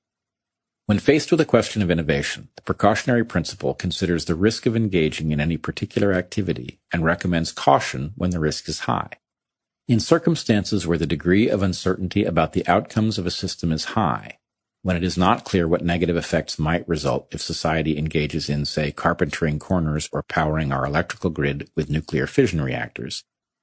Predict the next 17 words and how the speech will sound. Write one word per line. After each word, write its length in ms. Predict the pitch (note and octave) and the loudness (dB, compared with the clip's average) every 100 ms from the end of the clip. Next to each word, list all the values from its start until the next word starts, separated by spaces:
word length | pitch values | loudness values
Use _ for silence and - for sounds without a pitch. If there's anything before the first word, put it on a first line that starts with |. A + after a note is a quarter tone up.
| _ | _
the 60 | F#2 | -6
precautionary 580 | - - F#2 - C3 B2 | -2 2 2 2 0 2
principle 420 | F2+ E2+ F2 F2 | 0 0 -2 -4
suggests 500 | - D#2 D#2 D#2 - | -4 -2 0 -2 -4
that 100 | - | -4
changes 460 | - G#2 G#2+ A2+ | 0 0 2 -2
to 160 | - F2+ | 0 -2
extant 480 | D#2+ - A2+ A#2+ - | -2 -2 0 0 -2
structures 520 | - G2+ - - B1 | 0 0 0 -6 -6
should 220 | - D#2+ | -6 -4
be 140 | F2 D#2+ | 0 0
engaged 440 | E2+ E2+ E2 - | 2 0 0 -2
in 120 | D#2 | -2
slowly, 640 | - - C3 F#2+ B1+ C2 - - | -2 2 2 2 -2 -6 -10 -10
if 180 | - | -6
at 80 | D#3 | -2
all. 320 | D2+ B1+ - | 0 -2 -6